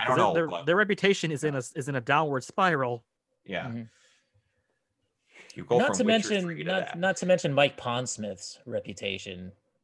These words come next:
Speaker 3: by
Speaker 2: Mm-hmm.
Speaker 3: extension, and I feel really bad for that guy because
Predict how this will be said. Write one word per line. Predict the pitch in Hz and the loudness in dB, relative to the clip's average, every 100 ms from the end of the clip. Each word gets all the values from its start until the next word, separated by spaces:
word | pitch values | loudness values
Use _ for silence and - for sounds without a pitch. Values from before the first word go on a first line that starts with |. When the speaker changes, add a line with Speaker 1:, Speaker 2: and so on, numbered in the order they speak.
| _ 107 95 | _ -14 -8
Speaker 3:
by | 117 107 | 0 0
Speaker 2:
Mm-hmm. | 104 | 0
Speaker 3:
extension, | 95 - - - 104 98 101 90 92 - | -4 -10 -6 -2 -2 -4 -8 -8 -10 -10
and | 110 101 98 92 - | -8 -6 -8 -10 -2
I | 127 | -2
feel | - 143 | 0 0
really | 127 117 | 2 0
bad | 98 101 104 - | 0 0 0 -2
for | 113 | -2
that | 113 123 | -2 0
guy | 117 117 | 2 0
because | 107 101 117 110 104 | -2 -2 2 2 0